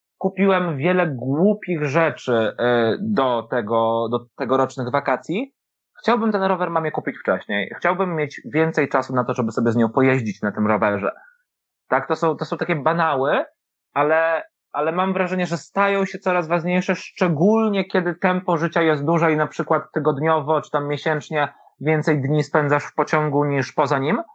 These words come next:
no to wtedy taką możliwość po prostu pojechania sobie rowerem za miasto na godzinkę, na pół godzinki, pogadania, jak tam było dzisiaj, zaczyna się cenić o wiele bardziej. I niektórych to dopada z powodów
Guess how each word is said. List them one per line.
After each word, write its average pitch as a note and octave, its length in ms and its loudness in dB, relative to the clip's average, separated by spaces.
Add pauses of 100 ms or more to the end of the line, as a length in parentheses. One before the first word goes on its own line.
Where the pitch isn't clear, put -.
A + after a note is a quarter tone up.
(300)
no D#3 100 0
to D#3+ 100 0
wtedy E3+ 340 0
taką D#3+ 300 2
możliwość D#3 520 -2
po E3 100 -4
prostu D#3 320 -2
pojechania D3 540 0
sobie C#3 340 0 (340)
rowerem C3+ 680 2
za C3 100 0
miasto B2 760 0 (460)
na D4 160 -4
godzinkę, B2 580 0
na F3+ 100 0
pół E3+ 220 -2
godzinki, A#2+ 420 -2
pogadania, C3 840 0 (160)
jak C3 180 0
tam B2+ 160 -2
było B2+ 200 2
dzisiaj, B2+ 520 0 (760)
zaczyna E3 360 0
się F#3+ 120 -2
cenić E3 320 -2
o C3+ 40 -2
wiele C3 160 4
bardziej. G2+ 400 -4 (840)
I D3 360 0
niektórych A3 420 2
to G#3 80 2
dopada G3 320 0
z G3 60 -20
powodów G3 280 0